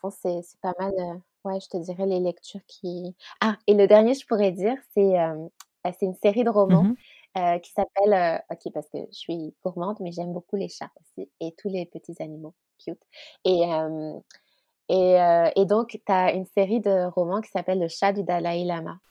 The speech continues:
Speaker 2: Ok, ça, je ne connais pas.
Speaker 1: Donc là encore, c'est une histoire.
Speaker 2: Mhm.
Speaker 1: Euh, je pense que c'est David Michi, je crois, l'auteur. Pardonnez-moi,
Speaker 2: Je le
Speaker 1: mes
Speaker 2: trouverai, de toute façon, je le
Speaker 1: interventions sont
Speaker 2: mettrai, euh,
Speaker 1: pas
Speaker 2: en note.
Speaker 1: Mais, euh, effectivement, si tu tapes, euh, Le chat
Speaker 2: Oui.
Speaker 1: du Dalaï Lama, tu vas trouver. Puis, euh,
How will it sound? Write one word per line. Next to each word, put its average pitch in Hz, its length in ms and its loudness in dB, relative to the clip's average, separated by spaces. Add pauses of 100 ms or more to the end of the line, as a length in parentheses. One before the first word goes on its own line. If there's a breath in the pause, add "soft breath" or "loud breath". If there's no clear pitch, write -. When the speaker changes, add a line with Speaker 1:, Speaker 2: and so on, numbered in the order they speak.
(260)
Speaker 2:
Ok, - 280 -2 (120)
ça, - 140 -2
je 196 120 2
ne 147 80 0
connais 233 280 2
pas. 160 180 6
Speaker 1:
Donc - 120 -2
là 226 120 6
encore, 226 220 2 (180)
c'est 196 100 0
une 185 140 0
histoire. 175 400 -4
Speaker 2:
Mhm. 160 180 -4 (1040)
Speaker 1:
Euh, 175 560 -6 (120)
je - 80 -20
pense 269 120 -8
que - 80 -20
c'est 190 120 -2
David 202 380 2
Michi, 226 580 -4
je 254 140 -12
crois, 247 280 -8
l'auteur. 240 480 -2 (540)
Pardonnez-moi, 180 440 -4
Speaker 2:
Je 170 100 -4
le 156 80 2
Speaker 1:
mes - 20 -
Speaker 2:
trouverai, 147 320 2
de 147 40 4
toute - 140 -12
façon, 151 160 0
je 147 140 0
le 139 80 2
Speaker 1:
interventions 143 220 -4
sont 156 60 -2
Speaker 2:
mettrai, 135 100 0
euh, - 80 -2 (240)
Speaker 1:
pas - 60 0
Speaker 2:
en 151 100 6
note. - 320 -4 (680 loud breath)
Speaker 1:
Mais, 185 200 -4 (140)
euh, 165 140 -4
effectivement, 196 560 -2
si - 160 -8
tu 190 140 -6
tapes, 196 260 2
euh, 185 140 6
Le 165 180 2
chat 151 140 4
Speaker 2:
Oui. 147 100 6
Speaker 1:
du 196 40 0
Dalaï 180 340 4
Lama, 180 320 0
tu - 160 -10
vas 175 100 0
trouver. 175 440 -2
Puis, 170 420 -6
euh, 156 360 0